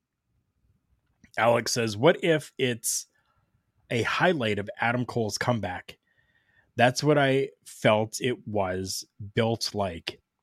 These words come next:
or like A E W's version of Total Divas." I'm okay with that.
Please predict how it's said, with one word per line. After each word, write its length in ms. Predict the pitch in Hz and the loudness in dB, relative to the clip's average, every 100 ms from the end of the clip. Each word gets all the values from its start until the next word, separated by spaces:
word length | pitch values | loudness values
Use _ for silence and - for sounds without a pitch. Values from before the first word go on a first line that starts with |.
| _ _ | _ _
or 200 | 139 135 | 8 10
like 320 | 123 117 113 - | 10 4 2 -2
A 80 | 139 | 4
E 320 | 131 143 131 | 4 4 2
W's 480 | 120 113 120 123 113 | 2 0 0 0 -2
version 440 | 104 107 101 101 107 | 0 0 0 0 -4
of 160 | 107 | -6
Total 500 | - - 98 82 87 87 92 | -6 -2 -2 -4 -10 -12 0
Divas." 640 | 117 110 90 82 - - _ - - - - - _ _ _ _ _ _ _ _ _ _ - - | 2 2 -2 -4 -6 -8 _ -20 -20 -20 -20 -20 _ _ _ _ _ _ _ _ _ _ -8 4
I'm 160 | 139 226 | 8 8
okay 280 | 262 160 190 | 8 8 8
with 200 | 220 - | 8 6
that. 300 | 92 87 | 2 0